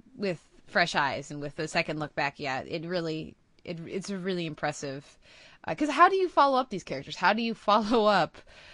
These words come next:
uh, Stringer Bell? How do you follow up these other figures that have been so dominant? And that's, I think, part of the struggle with, with episode, uh, with season two as well. How do you follow up this amazing season one? Um,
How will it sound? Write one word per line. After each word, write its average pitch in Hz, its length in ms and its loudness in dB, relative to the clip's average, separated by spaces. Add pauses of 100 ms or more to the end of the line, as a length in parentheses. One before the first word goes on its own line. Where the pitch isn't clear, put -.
(160)
uh, 135 340 4 (180)
Stringer 196 320 -4
Bell? 160 160 4
How 156 200 4
do 196 60 2
you 190 160 -4
follow 175 300 2
up 180 300 0 (240)
these 175 140 -8
other 180 140 -2
figures 175 460 -4
that 165 160 0
have 156 300 -4
been 170 240 -2
so 156 460 -2
dominant? 165 640 -4
And 196 120 -2
that's, 190 160 0
I 196 60 -6
think, 180 260 -8
part 156 240 -2
of 156 160 -10
the 180 100 -10
struggle 165 340 -4
with, 175 260 -8
with 170 260 -8
episode, - 300 -12
uh, 170 140 -2
with 180 140 -4
season 202 260 0
two 220 220 0
as 220 120 0
well. 226 240 4
How 151 140 -4
do 156 60 -4
you 170 120 -6
follow 165 440 -2
up 165 280 0
this 170 200 -6
amazing 156 480 -6
season 156 380 -10
one? 151 340 -4 (580)
Um, 139 380 -8